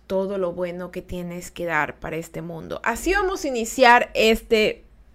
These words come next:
fin de mes. Vamos a iniciar de la mejor manera, de la manera más real posible. Y es que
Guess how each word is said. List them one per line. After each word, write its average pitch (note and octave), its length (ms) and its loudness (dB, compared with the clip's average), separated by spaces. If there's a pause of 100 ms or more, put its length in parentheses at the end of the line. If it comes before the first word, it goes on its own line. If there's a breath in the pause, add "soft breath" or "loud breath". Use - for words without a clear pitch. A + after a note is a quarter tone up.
fin G3 420 -4
de D#3 80 -4
mes. D3 280 -8
Vamos B3 280 -2
a C4 40 -6
iniciar A3+ 500 4
de A3 120 2
la G3 100 2
mejor F#3 320 0
manera, G3+ 340 0
de G#3+ 60 2
la G3 80 2
manera F3+ 320 0
más G3 340 2 (320 loud breath)
real F#3 440 8
posible. D#3 520 -2
Y A3 220 8
es B3+ 200 4
que A3+ 300 6